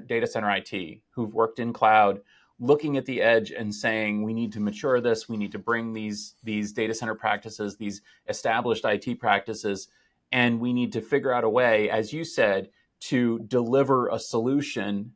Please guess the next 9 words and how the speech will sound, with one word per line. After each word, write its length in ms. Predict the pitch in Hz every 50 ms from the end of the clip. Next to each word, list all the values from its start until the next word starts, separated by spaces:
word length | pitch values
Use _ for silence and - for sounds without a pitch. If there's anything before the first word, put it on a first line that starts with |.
| _ _
that 280 | - 117 123 113 110 -
meets 360 | 123 113 123 127 120 - -
the 100 | - 123
needs 480 | 117 117 120 123 123 120 113 107 104 - - -
of 340 | 127 120 107 101 101 95 95
the 100 | 107 101
application 560 | 98 98 - - - 131 127 120 - - 117
users, 540 | 110 104 101 95 95 98 98 95 95 - - _ _ _ _ _ -
not 600 | 107 101 107 120 123 127 131 131 123 120 -